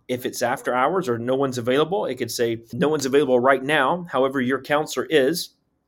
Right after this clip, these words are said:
because it's connected to the C R M, Amber. Uh, and I can have Amber reach out to you, um, if you would like, or if you would like to schedule time with you to be sure it works for you, you can click here to get to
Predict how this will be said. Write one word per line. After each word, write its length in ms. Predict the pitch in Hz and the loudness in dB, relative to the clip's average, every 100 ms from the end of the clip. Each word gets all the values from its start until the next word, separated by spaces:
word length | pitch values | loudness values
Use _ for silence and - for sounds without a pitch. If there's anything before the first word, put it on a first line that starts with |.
| _ _ _ - | _ _ _ -14
because 260 | - 98 | -10 -8
it's 120 | 95 | -10
connected 340 | - 113 110 - | -8 -8 -8 -12
to 60 | |
the 80 | 107 | -12
C 180 | - 127 | -6 -2
R 100 | 131 | 0
M, 300 | 202 151 151 _ _ _ _ _ _ _ _ _ - | 0 -2 -6 _ _ _ _ _ _ _ _ _ -4
Amber. 440 | 165 147 101 - _ _ _ _ _ _ _ - _ 117 | -2 0 -4 -6 _ _ _ _ _ _ _ -20 _ -4
Uh, 240 | 117 110 135 | -2 -4 -2
and 100 | 131 | 0
I 120 | 143 | 0
can 100 | 147 | 0
have 180 | 143 131 | 0 0
Amber 280 | 135 139 127 | 0 2 2
reach 240 | 131 135 | 2 0
out 240 | 135 214 - | 2 2 0
to 100 | 151 | 0
you, 460 | 127 120 127 - _ _ _ _ _ _ | 2 2 -2 -6 _ _ _ _ _ _
um, 400 | 117 110 113 113 - _ _ _ | -4 -2 -2 -6 -16 _ _ _
if 160 | 123 123 | -10 -4
you 80 | 123 | -2
would 80 | 135 | 2
like, 320 | 156 147 - - | 2 2 -2 0
or 300 | 175 190 151 | 4 8 8
if 100 | 147 | 6
you 40 | |
would 100 | 143 | 0
like 120 | 131 127 | 0 -2
to 80 | |
schedule 520 | 120 151 127 117 117 - | -2 -2 0 -2 -2 -6
time 420 | 135 131 131 120 _ | -2 -2 -2 -8 _
with 300 | 117 156 180 | -4 -2 -2
you 160 | 123 120 | -2 -2
to 80 | 117 | -4
be 100 | 120 | -6
sure 200 | 131 113 | -2 -2
it 100 | 123 | 0
works 240 | 226 - | -2 -2
for 100 | 117 | -6
you, 220 | 110 110 - _ | -4 -4 -8 _
you 120 | 139 | -6
can 120 | 143 123 | -4 -2
click 240 | 139 135 | -2 -2
here 160 | 165 135 | 0 0
to 60 | |
get 220 | 123 123 | -2 -4
to 200 | 123 117 | -2 -2